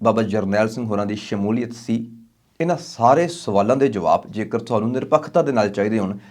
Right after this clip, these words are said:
ਤਾਂ ਇਹ ਕਿਤਾਬ ਇੱਕ ਅਹਿਮ ਭੂਮਿਕਾ ਨਿਭਾ ਸਕਦੀ ਹੈ। ਖਾਸੀਅਤ ਇਹ ਹੈ ਕਿ, ਕਿ ਜਦੋਂ, ਅ, ਇੱਕ ਆਮ,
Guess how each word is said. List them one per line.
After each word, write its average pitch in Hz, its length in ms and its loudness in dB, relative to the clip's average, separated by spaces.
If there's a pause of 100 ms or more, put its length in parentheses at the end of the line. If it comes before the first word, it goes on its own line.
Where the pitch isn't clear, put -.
(120)
ਤਾਂ 117 180 0
ਇਹ 151 220 4
ਕਿਤਾਬ 101 420 4
ਇੱਕ 113 280 -6
ਅਹਿਮ 120 280 0
ਭੂਮਿਕਾ 101 420 0
ਨਿਭਾ 98 260 0
ਸਕਦੀ - 380 -8
ਹੈ। - 60 -10 (480)
ਖਾਸੀਅਤ 180 360 4
ਇਹ 175 60 6
ਹੈ 180 80 8
ਕਿ, 196 120 2
ਕਿ 202 100 -4
ਜਦੋਂ, 180 340 2
ਅ, - 840 6
ਇੱਕ 170 380 4
ਆਮ, 151 460 6